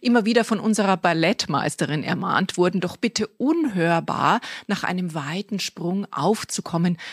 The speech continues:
leicht wie eine Feder. Plumps und Krach hat's gemacht, nix da mit leisen Schritten. Tja.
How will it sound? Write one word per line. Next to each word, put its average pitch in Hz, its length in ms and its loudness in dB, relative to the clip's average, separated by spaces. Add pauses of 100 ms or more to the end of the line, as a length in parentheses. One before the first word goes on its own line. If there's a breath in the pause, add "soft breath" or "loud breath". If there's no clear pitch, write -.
(140 loud breath)
leicht 277 460 2
wie 214 80 2
eine 175 180 -2
Feder. - 420 -10 (540)
Plumps 330 340 4
und 240 200 -2
Krach 160 300 0
hat's 156 200 -4
gemacht, - 380 -2
nix - 260 2
da 147 140 2
mit - 320 -2 (260 loud breath)
leisen 151 440 -6
Schritten. - 500 -8 (460)
Tja. - 200 -6